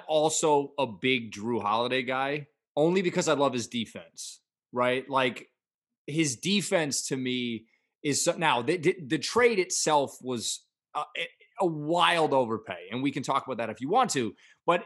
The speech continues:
i-, in a way, it secured Giannis, which is the biggest addition that they could have had this offseason,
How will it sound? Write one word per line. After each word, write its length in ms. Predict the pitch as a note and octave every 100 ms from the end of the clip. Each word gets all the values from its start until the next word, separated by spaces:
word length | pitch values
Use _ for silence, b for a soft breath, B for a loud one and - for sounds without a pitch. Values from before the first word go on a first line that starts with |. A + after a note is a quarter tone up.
| -
i-, 100 | -
in 160 | G#3 F#3
a 40 |
way, 420 | E3+ A3+ C4+ G#3
it 100 | E3
secured 480 | - D#3 - E3+ D#3+
Giannis, 420 | C3+ C#3+ C3+ B2+
which 140 | C3+ A#2
is 100 | A#2
the 80 | A#2+
biggest 420 | A2+ C#3+ C3+ -
addition 360 | A2 B2 -
that 140 | A#2+ A2
they 120 | A#2
could 140 | A2+
have 80 | G#2+
had 240 | B2+ D#3+ C3
this 140 | A2+
offseason, 640 | A2+ G#2 - G#2+ F#2+ F#2+